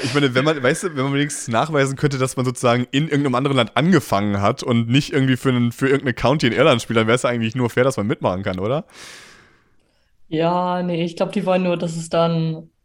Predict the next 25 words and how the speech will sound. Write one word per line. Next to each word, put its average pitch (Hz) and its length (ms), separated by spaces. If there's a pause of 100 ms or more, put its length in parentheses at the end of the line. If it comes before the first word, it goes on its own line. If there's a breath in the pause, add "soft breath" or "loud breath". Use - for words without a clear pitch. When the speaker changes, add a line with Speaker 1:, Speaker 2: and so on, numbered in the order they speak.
(140)
Speaker 2:
wirklich 165 440
deutsche 165 260
Spieler 160 600
Speaker 1:
Ja, 98 240
okay. 95 80
Speaker 2:
spielen, 160 260
Speaker 1:
Ich 143 60
meine, 160 80
Speaker 2:
die 180 60
Speaker 1:
es 165 60
ist, 151 40
Speaker 2:
auch 165 60
Speaker 1:
ist 165 240
ja 139 100
Speaker 2:
wirklich 113 160
Speaker 1:
auch - 120
cool. 101 160
Ich 104 120
meine, 113 160
dann 113 100
nehmen 123 200
wenigstens 123 480
keine, 113 880
äh, - 20
also, 95 120